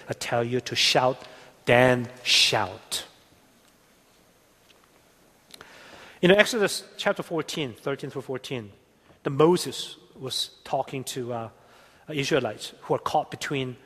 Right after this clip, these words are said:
the Red Seas and the Pharaoh's troops that were pursuing after them. They were caught in the middle, no way out.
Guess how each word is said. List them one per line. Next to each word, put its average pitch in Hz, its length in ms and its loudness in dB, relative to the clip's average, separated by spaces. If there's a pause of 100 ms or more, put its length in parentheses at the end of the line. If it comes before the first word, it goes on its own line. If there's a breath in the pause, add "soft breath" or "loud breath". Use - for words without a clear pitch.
(960 soft breath)
the 123 80 -4
Red 147 180 4
Seas 147 680 -6 (760)
and 135 500 -2 (420)
the 123 80 -6
Pharaoh's 131 540 0
troops - 560 -12 (680)
that 120 80 -2
were 113 60 -4
pursuing 110 500 -4
after 107 260 -8
them. 92 120 -16 (420)
They - 80 -16
were - 80 -16
caught 135 240 -2
in 123 60 -12
the 123 60 -6
middle, 127 220 -6 (540)
no 120 120 -6
way 117 200 -4
out. 107 380 -12